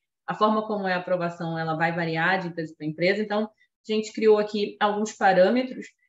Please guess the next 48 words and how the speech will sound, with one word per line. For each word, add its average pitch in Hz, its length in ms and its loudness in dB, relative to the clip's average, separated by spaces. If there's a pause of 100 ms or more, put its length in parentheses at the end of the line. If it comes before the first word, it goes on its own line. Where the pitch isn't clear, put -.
que 226 80 -4
a 214 40 0
gente 220 260 -4
consegue 226 420 -2
configurar, 214 520 -2
né? 175 180 2
Se, - 300 -8 (200)
com 220 120 -4
qual 240 160 4
R 214 300 2
P 202 240 4
que 196 160 -2
é, 185 80 -4 (160)
que 190 160 -6
é 185 80 -2
integrado, 180 720 2 (320)
como 247 220 4
que 240 100 -2
vai 208 140 -4
ser 202 140 -4
essa 190 180 -4
aprovação, 175 560 -2
se - 60 -8
vai 180 100 -2
ser 180 140 -10
por 165 120 -8
grupo, 208 320 2
se 175 120 -6
vai 175 100 -2
ser 175 460 0
respeitando 180 500 -4
a 175 40 0
alçada 175 300 -2
do 170 120 -2
que - 100 -20
tá 170 140 -6
cadastrado 165 480 -2
no 170 100 4
R 165 200 0
P, 202 120 -2
então 208 400 -2 (360)
nesses 220 360 -4
parâmetros 202 420 0
aqui 196 180 -4
a - 20 0
gente 208 240 -6
consegue 208 380 -4
configurar 196 600 0